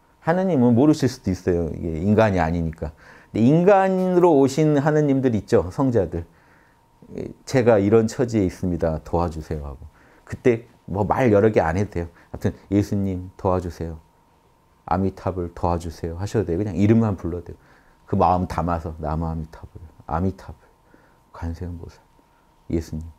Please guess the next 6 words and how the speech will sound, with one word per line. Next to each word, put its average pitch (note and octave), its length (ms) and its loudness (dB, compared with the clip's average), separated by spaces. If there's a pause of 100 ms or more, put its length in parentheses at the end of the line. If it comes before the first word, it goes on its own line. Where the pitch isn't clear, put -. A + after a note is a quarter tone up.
(240)
성자들한테 F#2 840 -2 (200)
구조를 F2+ 400 0
요청하세요. D#2 500 -10 (1900)
이렇게라도 A2+ 540 2
해서 B2+ 200 2
해결해요. A#2+ 320 -4